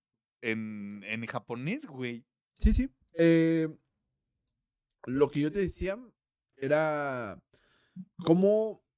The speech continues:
Speaker 2: abundó esta canción.
Speaker 1: Ajá.
Speaker 2: En una semana todos ya se
Speaker 1: Güey,
Speaker 2: volvieron
Speaker 1: es que
Speaker 2: otakus.
Speaker 1: pa-, para empezar es Bad Bunny, güey.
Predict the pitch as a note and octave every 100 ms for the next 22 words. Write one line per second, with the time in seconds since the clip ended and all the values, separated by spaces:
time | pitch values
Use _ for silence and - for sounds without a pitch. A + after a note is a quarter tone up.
0 | _ _ _ _ _ D3+ D3 C#3 C#3 C3+
1 | B2+ C3+ G3+ C4+ B3+ A#3+ - B3 B3 F3
2 | D3 E3 F#3 E4 - - - B2 D#3 A3
3 | C#4+ C#4 G#3 A3 C4 - - A3 A3+ G#3+
4 | A3+ A#3 G#3 G3 G#3 A#3 G3+ - E3 E3
5 | - F#3+ F#3+ F#3+ F#3 A3+ F#3 F#3+ D#3 C#3
6 | B2+ F#2+ E2+